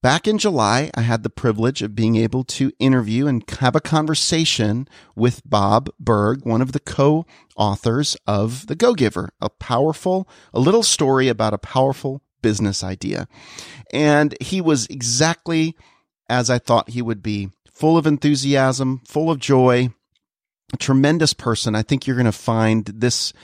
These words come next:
talk that I had with him to be highly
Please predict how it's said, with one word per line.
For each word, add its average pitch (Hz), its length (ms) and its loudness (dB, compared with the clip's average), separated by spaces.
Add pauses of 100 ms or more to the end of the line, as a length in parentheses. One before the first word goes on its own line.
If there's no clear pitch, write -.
(200)
talk 151 400 0
that 110 160 -4
I 101 60 -2
had 101 260 -2
with 101 160 -4
him 104 320 -4 (380)
to 117 120 0
be 113 460 -2
highly 147 580 0